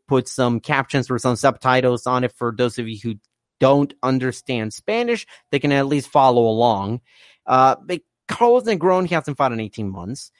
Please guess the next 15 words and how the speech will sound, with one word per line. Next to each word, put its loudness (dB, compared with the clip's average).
He 2
only 4
has 2
one -2
good 0
victory, -2
which -2
was -2
the, -2
the -6
stoppage -2
win 0
over 0
Derek 0
Rossi 0